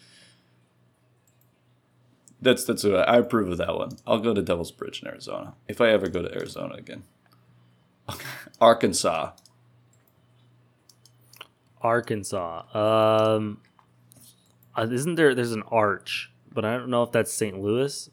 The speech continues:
Speaker 2: or is that Arkansas?
Speaker 1: <laughs>
Speaker 2: Is Saint Louis in Arkansas?
Speaker 1: No, it's in Missouri. <laughs>
Speaker 2: Is Missouri near Arkansas?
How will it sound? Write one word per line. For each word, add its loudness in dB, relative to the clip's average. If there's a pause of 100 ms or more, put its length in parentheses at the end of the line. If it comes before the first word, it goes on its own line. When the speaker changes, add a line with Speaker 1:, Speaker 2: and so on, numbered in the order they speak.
Speaker 2:
or -6
is -10
that -10
Arkansas? -8 (140)
Speaker 1:
<laughs> -12
Speaker 2:
Is -2
Saint 4
Louis 2
in 2
Arkansas? 2 (500)
Speaker 1:
No, 6
it's -2
in 0
Missouri. -2 (520)
<laughs> -20
Speaker 2:
Is 2
Missouri 6
near 0
Arkansas? -4